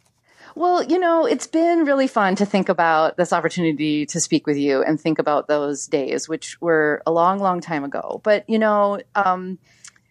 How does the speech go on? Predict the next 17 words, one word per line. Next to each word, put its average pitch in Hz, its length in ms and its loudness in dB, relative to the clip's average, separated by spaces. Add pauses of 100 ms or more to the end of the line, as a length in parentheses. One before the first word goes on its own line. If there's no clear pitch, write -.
(400)
I 226 100 2
think 320 240 -2
what 339 160 2
I 226 280 2
remember 202 480 0
most 143 640 -2
is 185 300 0
that 170 500 2
working 226 480 0
on 220 180 2
Worldview 170 360 0
was 156 160 0
my 151 160 -2
first, 175 760 -2
like, 170 180 -2
real 165 400 0
job. - 440 0